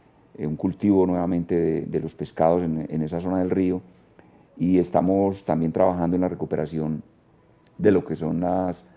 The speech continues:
afectaciones que pudo haber en las ciénagas. Aquí hay que reconocer que también nosotros tuvimos, eh, situaciones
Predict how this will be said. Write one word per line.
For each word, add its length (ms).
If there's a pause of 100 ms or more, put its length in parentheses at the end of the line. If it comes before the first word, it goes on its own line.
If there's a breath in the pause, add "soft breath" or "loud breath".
(120)
afectaciones 640
que 100
pudo 220
haber 140
en 80
las 120
ciénagas. 460 (540 soft breath)
Aquí 180
hay 40
que 120
reconocer 420
que 100
también 300
nosotros 340
tuvimos, 480 (580 soft breath)
eh, 40
situaciones 880